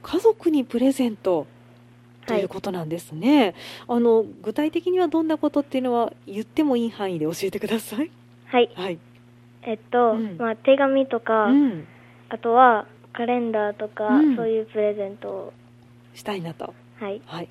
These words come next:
Speaker 1: 手作りですかね？
Speaker 2: 手作りです。
Speaker 1: あ、いいですね。きっとね、親御さんもよご-、喜んでくれると思います。さあ、それでは中井さんは、あの、どんなことを頑張ってるか教えてもらえますか？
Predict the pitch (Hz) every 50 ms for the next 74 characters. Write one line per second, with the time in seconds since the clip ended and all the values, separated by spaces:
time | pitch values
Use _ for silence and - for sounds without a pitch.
0 | - - - 202 240 294 - 262 220 180 160 - 147 - - - - 165 247 370
1 | 453 - - - - - - _ - - 226 220 220 220 220 202 202 190 180 180
2 | - - - - - - - - - 196 190 185 165 185 220 - - 190 190 180
3 | - - - 196 208 240 240 226 220 214 226 240 - 233 220 214 208 202 202 202
4 | 202 233 - - 220 220 220 220 240 226 220 214 214 220 208 214 202 220 220 -
5 | 220 214 214 214 220 220 220 220 226 254 254 - - 233 226 214 202 185 - -
6 | - - - - - - - - - - 233 226 - 254 247 240 247 233 214 190
7 | 196 196 - 247 240 254 240 - 254 247 233 226 226 254 269 240 220 208 196 190
8 | 196 190 180 220 247 240 233 233 220 208 - 190 185 208 202 190 214 208 208 -
9 | 196 196 190 - 185 190 196 - 220 208 208 214 214 214 220 220 220 220 226 247
10 | 254 - - - - 226 220 233 254